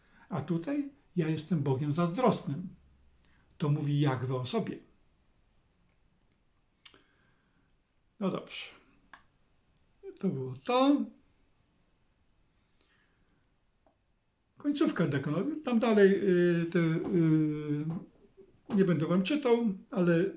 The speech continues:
na koniec dekalogu. "Wtedy cały lud, słysząc grzmoty i błyskawice oraz głos trąby i widząc górę dymiącą,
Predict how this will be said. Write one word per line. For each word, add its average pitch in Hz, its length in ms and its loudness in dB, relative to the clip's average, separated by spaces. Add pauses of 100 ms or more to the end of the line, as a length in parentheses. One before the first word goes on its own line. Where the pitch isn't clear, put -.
(100)
na 254 100 0
koniec 208 260 4
dekalogu. 147 640 0 (880)
"Wtedy 165 360 0
cały 247 360 0
lud, 196 260 10 (640)
słysząc 190 640 2
grzmoty 185 540 4
i 196 120 0
błyskawice 170 640 0
oraz 147 320 0
głos 160 400 0
trąby 160 500 2 (600)
i 160 100 0
widząc 147 420 2
górę 214 340 6
dymiącą, 180 840 6